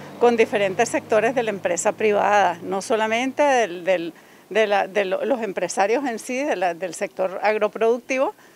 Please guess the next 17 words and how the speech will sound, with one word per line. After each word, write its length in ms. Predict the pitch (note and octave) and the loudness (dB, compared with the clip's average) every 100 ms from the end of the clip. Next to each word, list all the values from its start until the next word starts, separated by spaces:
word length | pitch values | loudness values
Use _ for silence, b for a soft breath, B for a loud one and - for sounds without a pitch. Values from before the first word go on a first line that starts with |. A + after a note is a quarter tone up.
| b | b
sino 380 | - - A#3 G#3+ | -10 -4 -2 -2
que 120 | - | 2
además 360 | A3 G#3 G3+ A#3+ | 2 2 0 -2
ahora 300 | A3 F#3+ F#3+ | 0 0 0
con 160 | A#3 A3 | -2 -4
los 100 | A3+ | -4
medios 320 | F#3+ F3 F3 | -4 -2 -2
de 80 | F#3+ | -4
comunicación, 680 | A3+ A#3 A3+ F3+ - B3 A#3+ | -6 -8 -2 -4 -2 -6 -4
tanto 300 | F3 D#3+ F#3 | -6 -6 -6
con 180 | A3+ | -4
los 100 | A#3+ | -4
periodistas 600 | - B3+ C4 B3 C4 C#4+ D4 | -4 -2 0 0 -2 -4 -4
en 100 | C4+ | -6
su 80 | |
carácter 420 | A#3+ A#3 G3+ - A#3 | -4 -2 -2 -4 -6
personal, 600 | B3+ A#3 B3+ A3 G3 | -6 -6 -6 -4 -6